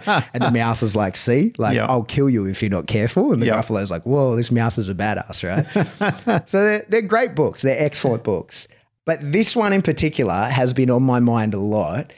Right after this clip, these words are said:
Speaker 2: And I think that for all of us in, you know, everybody, right? Like, but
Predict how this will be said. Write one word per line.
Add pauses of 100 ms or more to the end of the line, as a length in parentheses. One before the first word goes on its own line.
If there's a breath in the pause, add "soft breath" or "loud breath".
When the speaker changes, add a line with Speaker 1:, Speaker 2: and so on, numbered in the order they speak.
(320 soft breath)
Speaker 2:
And
I
think
that
for
all
of
us
in,
you
know,
everybody,
right?
Like, (400)
but